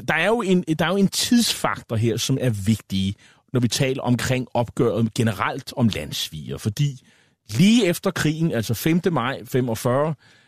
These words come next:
der så vi jo, øh, at befolkningen, øh, nogen vil sige pøblen, øh, jo gik amok, øh, på, på, på dem. Øh, s-, stikkere, tyskerpiger, øh, folk, der havde samarbejdet med, med,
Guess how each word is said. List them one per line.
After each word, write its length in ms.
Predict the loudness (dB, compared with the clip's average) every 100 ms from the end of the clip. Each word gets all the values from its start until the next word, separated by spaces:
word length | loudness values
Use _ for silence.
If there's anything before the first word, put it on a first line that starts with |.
| -6
der 60 | -4
så 280 | 0 0 2
vi 140 | 4
jo, 220 | 4 4
øh, 180 | 2 0 0
at 100 | -2
befolkningen, 920 | -2 0 -2 0 0 2 4 2 2
øh, 320 | 0 0 -2 -10 -8
nogen 160 | -2
vil 80 | -2
sige 220 | -2 -6
pøblen, 560 | -2 0 0 0 0 0 _ _ -6
øh, 200 | 0 2
jo 140 | 2 0
gik 200 | 0 0
amok, 460 | 0 0 0 -6 -6
øh, 300 | -2 2 0 -2
på, 380 | 0 0 0 -4
på, 220 | -6 -4 -4
på 80 | -2
dem. 300 | 0 2 0 -6 _ _ -2
Øh, 800 | 2 2 2 2 0 -2 -4 -6
s-, 220 | -10 -10 -10
stikkere, 840 | -6 0 0 2 0 2 2 -2 -6
tyskerpiger, 1040 | -2 -2 0 -4 -2 0 2 2 4 2 -2 _ -20 -20 _ -2
øh, 220 | 0 0
folk, 280 | 0 -2 0
der 80 | 0
havde 120 | 0
samarbejdet 680 | 0 0 0 -2 0 0
med, 200 | 2 2
med, 160 | 0